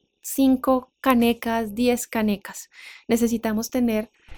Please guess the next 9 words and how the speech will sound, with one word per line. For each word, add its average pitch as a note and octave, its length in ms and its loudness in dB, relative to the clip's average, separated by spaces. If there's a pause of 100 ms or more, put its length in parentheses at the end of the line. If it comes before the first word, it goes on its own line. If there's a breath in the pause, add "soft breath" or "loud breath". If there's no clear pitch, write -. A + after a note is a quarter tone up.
(160 soft breath)
una C4+ 240 4
para C#4+ 220 0
residuos, A3+ 600 -2
que C4+ 100 -4
pongamos G#3+ 580 -4
esos A#3+ 320 -2
residuos G#3 460 -2
en A3 140 -2
seco. - 480 -6